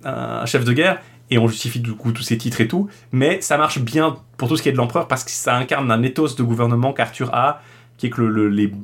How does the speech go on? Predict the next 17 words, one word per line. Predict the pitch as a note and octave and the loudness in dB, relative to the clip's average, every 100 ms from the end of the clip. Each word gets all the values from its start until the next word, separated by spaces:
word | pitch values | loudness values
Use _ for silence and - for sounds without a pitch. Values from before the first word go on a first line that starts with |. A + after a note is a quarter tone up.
| - - - | -16 -20 -6
les | A#2 | -4
seuls | - E3+ | 2 2
bons | C#3+ B2+ D3+ | 2 2 0
rois, | A#2+ B2 B2 C3 | 0 2 2 2
les | A#2+ | 2
seuls | C#3 | 0
bons | B2+ A#2+ | 0 -2
souverains, | - A#2 A2+ C#3 C#3+ - - - | -2 0 2 2 -2 -10 -18 -4
ils | A#2+ | 0
ont | A#2 | 0
qu'une | D3 | 0
seule | E3 C3+ | 0 2
qualité, | C3+ C3 C#3+ D3 | 0 2 2 2
c'est | B2+ | 0
qu'ils | A#2 | -6
se | A#2 | -8
préoccupent | - - C#3 C#3 E3 D#3+ | -6 2 2 4 0 -2